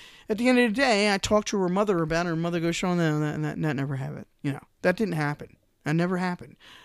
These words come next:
You know, this is what happened, but this, that never happened, you know? And I'm like, "Are you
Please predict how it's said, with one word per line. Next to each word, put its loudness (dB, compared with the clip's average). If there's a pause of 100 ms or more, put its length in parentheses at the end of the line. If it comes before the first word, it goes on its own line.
(120)
You 0
know, -4
this 0
is -2
what -2
happened, -4
but -8
this, -4
that 4
never 2
happened, -4
you -4
know? -10 (400)
And -2
I'm 0
like, -2
"Are -4
you 0